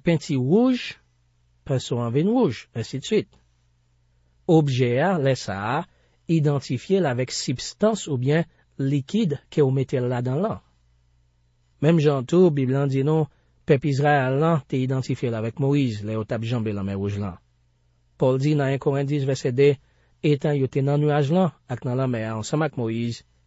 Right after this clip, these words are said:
yo tou te resevwa yon batèm. Zanmi,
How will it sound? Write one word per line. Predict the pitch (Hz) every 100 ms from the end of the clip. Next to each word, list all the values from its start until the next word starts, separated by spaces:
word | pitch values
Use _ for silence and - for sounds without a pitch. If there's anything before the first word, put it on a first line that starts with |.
| _ _ _ -
yo | 120
tou | 117 113 101
te | 101
resevwa | 98 110 98 95
yon | 92
batèm. | 101 - 101 85 - _ _ _ _ _ _ _ _ _ _ -
Zanmi, | 143 139 147 143